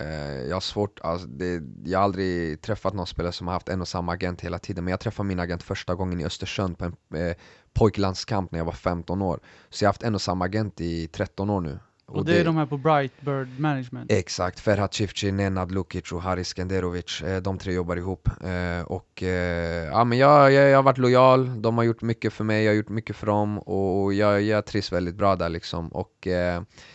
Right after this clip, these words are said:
Speaker 1: ja, så egentligen går det till så att du gör en bra säsong. Eh, och klubbar är inte så här att, ja, de tar en spelare för att han har gjort en eller två eller tre bra matcher. De följer en spelare i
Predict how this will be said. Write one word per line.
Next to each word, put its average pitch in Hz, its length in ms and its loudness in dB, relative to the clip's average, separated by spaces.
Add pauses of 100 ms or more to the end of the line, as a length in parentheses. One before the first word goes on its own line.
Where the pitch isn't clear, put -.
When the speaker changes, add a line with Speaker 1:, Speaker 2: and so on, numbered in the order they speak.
(280)
Speaker 1:
ja, 127 300 6
så 123 760 2
egentligen 127 440 0
går 98 100 0
det 92 80 0
till 92 140 -6
så 98 100 -6
att 92 80 -4
du 101 60 0
gör 104 120 4
en 101 80 -2
bra 90 140 0
säsong. 95 600 -6
Eh, 78 560 -4
och 95 280 -8
klubbar 110 340 4
är 110 100 8
inte 98 160 -2
så - 120 -4
här 90 80 0
att, - 300 -6
ja, 92 320 0
de 101 160 -4
tar 104 180 2
en 95 80 -2
spelare 90 200 -4
för 90 100 -6
att - 60 -16
han 92 100 -6
har 92 80 -2
gjort 90 160 -6
en 95 220 -4
eller 87 140 -2
två 90 280 -4
eller 85 120 -2
tre 90 200 -4
bra 87 140 -2
matcher. 90 340 -6
De 87 120 -4
följer 98 360 0
en 82 100 -4
spelare 80 360 -6
i 78 140 -6